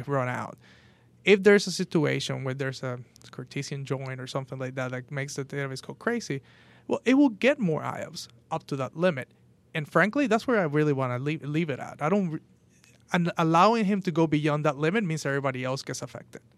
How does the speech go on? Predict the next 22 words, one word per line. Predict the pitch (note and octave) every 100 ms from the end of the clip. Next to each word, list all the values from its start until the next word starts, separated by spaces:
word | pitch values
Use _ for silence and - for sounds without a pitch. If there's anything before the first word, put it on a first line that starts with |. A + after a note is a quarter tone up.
| _
Of | D#3+ -
course, | - G3 F#3+
if | D3
this | D3+
is | D3+
a |
dedicated, | C#3 D3 C#3+ C#3 C#3 C3 - F3+
uh, | C#3 C3
filer | A#2+ D#3+ D#3+ D#3 D3+ D3 - - - _
or | C3+
cluster | - - D#3+ C#3+ - D3+ C#3+
where | - C#3 B2+
nobody | C#3 D3 C#3+ C3
else | C3+ C#3+ C#3+ C#3+
is, | C3+
uh, | C3+ B2+
using | C#3+ F3+ E3+
it, | D3 C#3 _ _ _ _ _ _
well, | -
maybe | C#3+ D3+ G3
you | F#3+
don't. | G3 G3